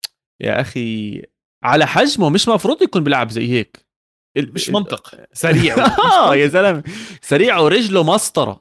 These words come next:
Speaker 1: مسطرة، مسطرة. الباس اللي سلخه لفيليبي أندرسون بالجول الأول،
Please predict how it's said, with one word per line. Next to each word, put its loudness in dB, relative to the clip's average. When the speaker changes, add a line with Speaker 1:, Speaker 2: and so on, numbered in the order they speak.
Speaker 1:
مسطرة، 0
مسطرة. -2
الباس 2
اللي -6
سلخه 0
لفيليبي 0
أندرسون -2
بالجول 0
الأول، 0